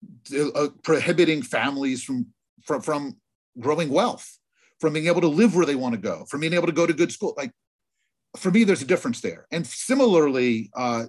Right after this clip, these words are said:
I think the Ukrainian-Russian an-, an-, analog is, I don't think teachers should be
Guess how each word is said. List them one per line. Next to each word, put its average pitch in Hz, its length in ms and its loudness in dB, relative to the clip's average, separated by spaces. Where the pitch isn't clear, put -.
I 143 80 -4
think 160 180 -8
the 160 80 -10
Ukrainian-Russian 151 1300 -2
an-, 120 220 0
an-, 113 480 -2
analog 107 440 -4
is, 147 460 2
I 160 60 0
don't 185 340 4
think 196 200 -4
teachers 196 420 -2
should 151 220 -2
be 143 320 -2